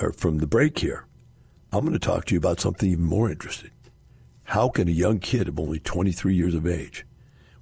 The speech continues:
with very little money in his own personal account, do the very same thing, make the very same kind of great returns, and do it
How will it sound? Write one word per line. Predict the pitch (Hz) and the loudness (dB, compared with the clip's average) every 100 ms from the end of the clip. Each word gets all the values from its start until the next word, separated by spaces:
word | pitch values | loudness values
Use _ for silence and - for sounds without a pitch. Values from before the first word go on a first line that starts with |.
| - | 0
with | 107 | 2
very | 87 147 143 | 4 4 4
little | 113 107 | 4 4
money | 95 117 95 76 | 4 4 2 0
in | 71 | -2
his | 71 - - | -6 -10 -4
own | 90 87 | 0 2
personal | - 92 92 78 | 2 0 0 -2
account, | - 85 - - - - - - - - _ - - | -2 -4 -6 -14 -20 -20 -20 -20 -20 -20 _ -12 0
do | 110 | 0
the | 87 | 2
very | 76 90 101 107 | 0 2 4 4
same | 98 - 92 92 85 | 2 2 4 2 0
thing, | - - - - - - - - - - _ - | -2 -4 -6 -16 -20 -20 -20 -20 -20 -20 _ -8
make | - 87 - | -2 -2 -2
the | 80 | -4
very | 78 92 98 101 | 0 2 4 4
same | 92 - 92 87 | 2 2 2 2
kind | - 90 87 | 0 0 0
of | 76 80 | -2 -2
great | 92 101 - | 0 2 2
returns, | 127 - 82 69 - - - - _ - - - - - - - | 0 0 -2 -2 -6 -8 -10 -14 _ -20 -20 -20 -20 -20 -20 -4
and | 90 85 80 | 0 0 2
do | 117 107 | 4 4
it | 71 - | 0 -10